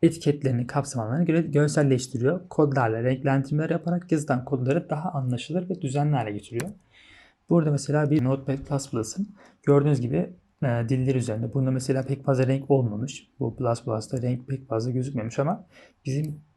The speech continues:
yazmamızı kolaylaştıran mesela satırlar var. Kaçıncı satır olduğunu gösteriyor falan. Bunlar hepsi bizim işimizi kolaylaştıran, e, bir pad, notepad'leri. <clears throat> Compile, sekizinci kelimemiz compile.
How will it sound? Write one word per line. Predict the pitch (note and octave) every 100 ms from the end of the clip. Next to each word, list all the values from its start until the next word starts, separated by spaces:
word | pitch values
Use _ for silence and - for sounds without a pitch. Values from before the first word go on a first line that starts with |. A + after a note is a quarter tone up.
| -
yazmamızı | C#3 C3+ C#3 C#3 D#3 D3+
kolaylaştıran | - C#3+ - B2 A2+ A2 - C#3+
mesela | C3+ B2+ B2 B2 C3+
satırlar | - - - C3+ B2+
var. | G#2+ G#2+
Kaçıncı | - C3+ C3 A#2+
satır | C#3 C3
olduğunu | B2 A#2 A#2+
gösteriyor | G#2+ - G#2+ G#2+
falan. | G#2+ A#2 G#2 A2+
Bunlar | B2 C3 C#3
hepsi | B2 - G3+
bizim | B2+ D3
işimizi | C#3 C#3 C#3
kolaylaştıran, | C#3+ A#2+ A2 - - F3 G3+ - - - - _ -
e, | A#2 G#2+ G#2+
bir | B2+ D#3+ - - _ _
pad, | - D3+ - -
notepad'leri. | A#2+ C#3+ D3 A#2 A#2+ A2 G3+ - _ - F#3+
<clears throat> | D3+ D3 A#2 - - _ _ - - _ _ - - - - - - -
Compile, | D#3+ E3 F3+ F#3+ F#3+
sekizinci | F#3 D3+ C#3+ D#3 -
kelimemiz | D#3+ D3+ E3 D#3+
compile. | D3+ D3 D3 A2+ D3+